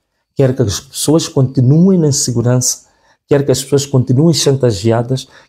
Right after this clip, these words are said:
quer que as famílias se desmembrem, querem que muitos dos empresários continuem fora do país, em Luxemburgo, em Portugal, em Dubai, na Alemanha, querem espalhar as famílias, querem destruir negócios construídos,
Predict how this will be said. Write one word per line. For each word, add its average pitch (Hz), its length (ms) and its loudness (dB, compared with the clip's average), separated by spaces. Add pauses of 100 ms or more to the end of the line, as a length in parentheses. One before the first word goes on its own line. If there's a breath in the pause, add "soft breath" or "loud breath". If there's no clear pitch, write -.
quer 151 180 0
que 147 80 0
as 135 80 0
famílias 139 500 2
se 127 140 0
desmembrem, 120 840 0 (360 soft breath)
querem 160 320 2
que 156 120 -2
muitos 156 500 2
dos 127 180 -2
empresários 135 520 -2
continuem 131 640 -2 (460 soft breath)
fora 180 420 2
do 160 140 -4
país, 139 500 0
em 123 60 2
Luxemburgo, 135 800 0
em 117 120 0
Portugal, 135 800 -2 (340 loud breath)
em 135 140 4
Dubai, 135 720 0
na 113 180 0
Alemanha, 139 800 0 (380 loud breath)
querem 156 200 2
espalhar 135 600 0
as 135 140 -2
famílias, 123 540 -2
querem 147 240 0
destruir 131 920 0
negócios 139 720 0
construídos, 139 640 -2